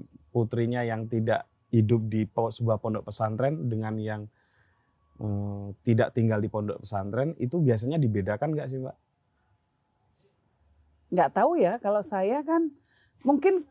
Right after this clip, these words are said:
Speaker 2: mungkin orang lain akan membedakan.
Speaker 1: Hmm.
Speaker 2: Tetapi kami ini, saya sulit menilai orang.
Speaker 1: Oke.
Speaker 2: Perlakuan yang berbeda, kami selalu pasti akan mendap-, kami kan orang yang punya privilege di Indonesia.
Speaker 1: Hmm.
Speaker 2: Karena anaknya Gus Dur.
Speaker 1: Oke.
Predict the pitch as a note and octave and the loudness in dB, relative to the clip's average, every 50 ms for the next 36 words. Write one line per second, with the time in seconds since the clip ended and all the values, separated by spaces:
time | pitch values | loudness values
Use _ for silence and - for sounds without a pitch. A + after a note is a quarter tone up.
0 | _ _ _ _ - _ _ - C4 D4 F#4 G4+ F4+ D4+ D4 C#4+ C#4 C#4+ D#4 D#4 | _ _ _ _ -20 _ _ 0 2 4 4 6 6 6 6 6 6 4 4 4
1 | D#4+ D4 C#4 B3+ A#3 G3+ F3+ F3 D#3+ D#3 C#3+ - - B2+ A2+ C3+ C3+ - B2+ A#2+ | 4 4 4 2 4 4 4 4 2 2 0 -2 -4 -6 -6 -6 -4 2 4 4
2 | A2+ G#2+ G#2 G#2 G2+ _ _ _ _ _ _ _ _ _ _ _ _ _ _ - | 4 4 2 -2 -6 _ _ _ _ _ _ _ _ _ _ _ _ _ _ -4
3 | G#3+ G#3 - A#3+ A3+ A3+ - - E4+ F4 E4+ D#4+ D#4 - C#4 C#4 C#4 C#4 D4+ D#4 | -4 2 4 2 2 4 4 2 4 4 4 0 2 2 4 4 6 4 4 4
4 | D#4 F#4 F4+ - A3 - D#4 E4+ F4+ - F4 E4+ D#4 D4 A#3 F3 E3+ - - G3 | 4 2 0 -2 0 4 4 4 6 4 0 2 2 4 4 2 2 2 -2 -2
5 | F#3+ F#3 F3+ F3+ F3 - E3+ E3+ D#3+ C#3+ C3+ C3+ C3+ C#3+ C#3 - _ _ _ - | 0 2 2 2 2 2 2 0 0 -2 -4 -8 -12 -16 -20 -20 _ _ _ -20
6 | _ - - - - A2 G#2 G#2 - _ _ _ - G#3 G3+ G3 F#3+ - G3+ G#3+ | _ -20 -18 -12 -12 -12 -12 -12 -16 _ _ _ 4 4 6 4 4 2 2 2
7 | G3+ G#3 G3+ G3 F#3+ F3+ F3 E3 F3 E3+ E3 D#3+ F3 E3+ E3+ C#3 G#2+ - - _ | 2 2 0 0 2 0 2 2 2 2 2 4 4 4 4 4 0 -2 -4 _
8 | G3+ G#3 A3+ C4 D#4+ G4+ D#4 - - A#3 G#3 F#3+ F#3 F#3 A3 D4 F4 G4+ - _ | 0 2 2 4 2 0 0 0 4 4 6 6 6 4 2 2 2 0 2 _
9 | A3 G3+ - - - D#4 C#4 B3+ B3 A#3+ A3+ G#3 F#3 F3 - - A#3+ C4+ D4 D#4 | 0 0 2 0 -2 0 2 0 0 0 2 4 2 2 2 0 0 0 0 -2
10 | C#4+ C4 B3 A#3+ B3 B3 A#3+ A3+ - B3 A#3 G#3+ G#3 - G#3+ A3+ G#3 A3+ F#3+ E3 | -2 0 0 0 0 -2 -4 -6 -8 -4 -4 -4 -2 -2 -4 -4 0 0 0 0
11 | D#3 - - - - _ _ _ _ _ - - - - - - - - - F#3 | 0 -2 -8 -18 -20 _ _ _ _ _ -20 -20 -20 -20 -20 -20 -16 -4 2 4
12 | F#3 F#3+ F3 F#3 F3 E3+ D#3+ - - - - - - _ _ A#2 A2+ G#2+ G2+ F#2+ | 4 4 4 4 2 2 0 0 -2 -6 -6 -6 -10 _ _ -2 -2 -2 -2 -4
13 | G2 - _ - - F#3+ A#3+ A#3+ A#3 A#3 G#3 G3 G#3+ G3+ F3 F#3 F#3+ D#3 - - | -8 -14 _ 0 0 2 4 4 2 2 2 0 0 -2 -2 -2 -4 -6 -8 -8
14 | C#3+ C3 - - _ _ _ A2+ G2+ F#2+ - G2+ | -8 -10 -10 -12 _ _ _ -8 -8 -8 -8 -12